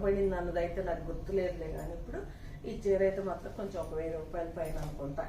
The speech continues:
ఇవన్నీ తక్కువయే. ఈ చీర సపోటా కలర్ అంటారా, ఏమంటారో మరి. ఇదిగోండి చీర అంతా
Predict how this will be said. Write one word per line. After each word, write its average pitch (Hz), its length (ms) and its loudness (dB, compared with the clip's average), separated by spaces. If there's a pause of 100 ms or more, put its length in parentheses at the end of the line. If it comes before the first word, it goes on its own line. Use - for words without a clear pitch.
ఇవన్నీ 165 280 -6 (100)
తక్కువయే. 151 520 -4 (560)
ఈ - 20 0 (160)
చీర 196 260 -2 (460)
సపోటా 196 420 2 (100)
కలర్ 180 260 2
అంటారా, 170 400 2 (720)
ఏమంటారో 196 500 4 (100)
మరి. - 160 -2 (1040)
ఇదిగోండి 180 400 2 (120)
చీర 220 220 2 (100)
అంతా 214 380 2